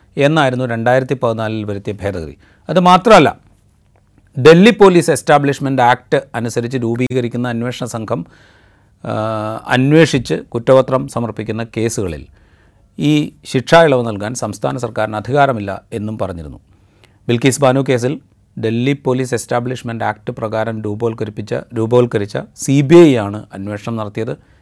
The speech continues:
സി ബി ഐയുടെ പ്രത്യേക കോടതിയിലാണ് വിചാരണ നടന്നത്. അതുകൊണ്ട് തന്നെ ഈ രണ്ടായിരത്തി പതിനാലിലെ പോളിസി പ്രകാരം ഗുജറാത്ത് സർക്കാരിന് ഈ ശിക്ഷാ ഇളവ് നൽകാൻ അധികാരമില്ല എന്ന, ആ, വാദമുയർന്നു.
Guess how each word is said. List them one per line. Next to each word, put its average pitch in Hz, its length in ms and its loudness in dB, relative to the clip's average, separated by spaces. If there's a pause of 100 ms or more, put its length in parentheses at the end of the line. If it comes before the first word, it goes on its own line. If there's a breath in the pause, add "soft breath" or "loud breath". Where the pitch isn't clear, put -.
(100)
സി 104 180 -4
ബി 107 100 -2
ഐയുടെ 110 140 -2
പ്രത്യേക 113 420 -4 (100)
കോടതിയിലാണ് 127 720 2 (280 soft breath)
വിചാരണ 104 340 0
നടന്നത്. 98 240 -6
അതുകൊണ്ട് 160 340 0
തന്നെ 135 180 0 (520 soft breath)
ഈ 120 160 -4 (360)
രണ്ടായിരത്തി 147 500 6
പതിനാലിലെ 160 460 4
പോളിസി 131 400 -2
പ്രകാരം 110 560 -6
ഗുജറാത്ത് 135 480 -2
സർക്കാരിന് 107 640 -8 (460 loud breath)
ഈ 113 340 -4
ശിക്ഷാ 139 320 0
ഇളവ് 135 240 0
നൽകാൻ 104 320 -10 (160)
അധികാരമില്ല 147 800 4 (240)
എന്ന, 110 220 -10 (560 soft breath)
ആ, 107 100 -6
വാദമുയർന്നു. 110 800 6